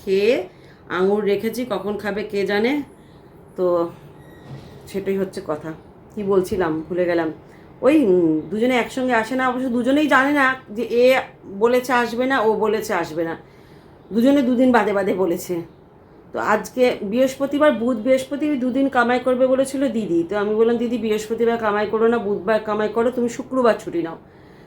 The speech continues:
কিন্তু বৃহস্পতিবার পরপর নিলে অসুবিধা হয়ে যাবে, বৃহস্পতিবার লক্ষ্মীবার, বৃহস্পতিবার লক্ষ্মী পুজো আছে ঘরে, ঘর দোর মুছ-, না মুছলে কেমন যেন লাগে একটা মনের মধ্যে। বললো, "তাহলে ঠিক আছে,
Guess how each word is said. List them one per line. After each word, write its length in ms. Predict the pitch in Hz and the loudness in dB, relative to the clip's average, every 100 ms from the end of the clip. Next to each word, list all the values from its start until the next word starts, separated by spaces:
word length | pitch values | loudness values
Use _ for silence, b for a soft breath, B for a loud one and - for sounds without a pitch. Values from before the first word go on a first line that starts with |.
| B - | B -4
কিন্তু 180 | 220 | -2
বৃহস্পতিবার 580 | 214 240 233 - 247 269 | 2 2 2 -4 0 0
পরপর 340 | 254 214 220 240 | 4 2 2 2
নিলে 180 | 247 | 2
অসুবিধা 380 | 214 214 240 233 | 2 0 -2 0
হয়ে 100 | 233 | 2
যাবে, 160 | 240 226 | 2 0
বৃহস্পতিবার 540 | 202 202 - 220 233 | -2 -6 -6 -2 0
লক্ষ্মীবার, 600 | 214 202 - 233 220 208 208 | 0 -2 -4 0 2 0 -2
বৃহস্পতিবার 540 | 202 202 - 208 220 208 | -4 -4 -4 -6 -4 -4
লক্ষ্মী 240 | 196 214 | -4 -4
পুজো 220 | 226 214 | -2 2
আছে 220 | 208 202 202 | 0 0 -2
ঘরে, 380 | 196 190 190 - B B B 190 | 0 0 -2 -8 B B B -4
ঘর 160 | 196 | -2
দোর 200 | 185 220 | -2 -2
মুছ-, 340 | 202 208 202 202 | 0 -2 -2 2
না 160 | 196 | 2
মুছলে 320 | 208 208 214 | 2 -4 -6
কেমন 320 | 208 190 190 190 | -2 0 2 2
যেন 180 | 196 202 - - - | 2 0 -2 -6 -8
লাগে 360 | 185 185 175 180 | -2 0 2 2
একটা 260 | 160 - 170 | 0 -4 -4
মনের 300 | 160 156 160 | -2 -2 -4
মধ্যে। 260 | - 110 - B B B B B - - | -6 -12 -18 B B B B B -16 -6
বললো, 200 | 214 220 | -2 0
"তাহলে 260 | 214 190 196 | 0 -2 -4
ঠিক 160 | 208 | -2
আছে, 280 | 190 190 254 | -2 0 -2